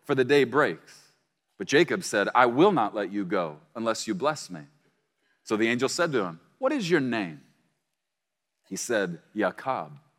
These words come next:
The angel said, No, "Your name shall no longer be called Jacob, but Israel, for you have struggled with God and with men and have prevailed." God changed his name,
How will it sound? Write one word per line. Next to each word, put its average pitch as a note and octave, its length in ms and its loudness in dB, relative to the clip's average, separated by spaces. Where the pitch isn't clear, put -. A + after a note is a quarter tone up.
The F#2+ 80 -4
angel G2 260 -2
said, F#2+ 320 -2
No, A#2 540 6
"Your C#3+ 140 4
name E3 160 4
shall C#3+ 220 4
no D#3+ 180 4
longer E3+ 500 8
be C3+ 160 0
called A2+ 400 4
Jacob, B2+ 440 0
but D#3 200 0
Israel, E3+ 720 4
for D3+ 220 2
you G#3 380 2
have D3 240 -2
struggled G#3 480 2
with D#3+ 160 -2
God F#3 280 4
and D#3+ 140 -6
with F#3 180 0
men G3+ 340 -4
and - 100 -4
have F3+ 500 4
prevailed." C#3 640 2
God F3 220 6
changed F#3 360 -4
his E3+ 180 2
name, D#3 400 -4